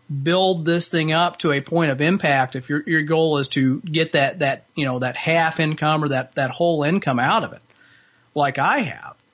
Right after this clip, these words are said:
um, you know, you might have to travel, right? You may have to drive a couple hours to get to a good market, but I'm telling you, like,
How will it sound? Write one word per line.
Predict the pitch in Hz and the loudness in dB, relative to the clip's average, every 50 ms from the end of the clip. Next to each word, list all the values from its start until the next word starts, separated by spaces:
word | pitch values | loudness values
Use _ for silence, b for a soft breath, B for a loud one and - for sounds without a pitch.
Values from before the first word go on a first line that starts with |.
| _ _ _ _ _ _ _ _ - | _ _ _ _ _ _ _ _ -2
um, | 156 143 139 135 135 135 131 131 127 131 131 127 - _ _ | 0 2 2 4 2 2 2 0 -2 -2 -4 -6 -8 _ _
you | 175 170 | 0 2
know, | 170 | 2
you | 175 190 180 | 2 2 2
might | 180 190 196 | 2 2 2
have | 208 196 196 196 | 2 0 0 -2
to | - | -6
travel, | 143 - - 151 180 208 135 - - _ _ _ _ _ _ _ _ _ _ _ - | -6 -2 0 2 2 2 0 -2 -8 _ _ _ _ _ _ _ _ _ _ _ -6
right? | 135 135 135 143 151 160 - - | -2 0 0 0 0 -2 -4 -6
You | 185 156 | -4 -2
may | 143 151 160 170 | 0 2 2 4
have | 170 165 180 - | 2 2 0 0
to | 165 | -2
drive | 147 147 147 175 190 | 0 2 2 2 2
a | 175 | 2
couple | - - 156 - 147 143 | 0 -2 -2 -2 0 0
hours | 147 156 170 170 147 | 2 2 2 2 0
to | - 151 | -4 -6
get | 147 151 151 | -6 -6 -4
to | - 156 | -4 -4
a | 143 | -2
good | 135 147 143 | 0 0 0
market, | 147 139 143 165 185 - 156 127 | 0 2 2 2 2 2 0 -2
but | 139 135 | -2 -2
I'm | 135 135 | -2 0
telling | 139 165 175 196 214 190 | 0 2 2 2 4 2
you, | 160 147 | 2 2
like, | 139 131 123 | 2 0 0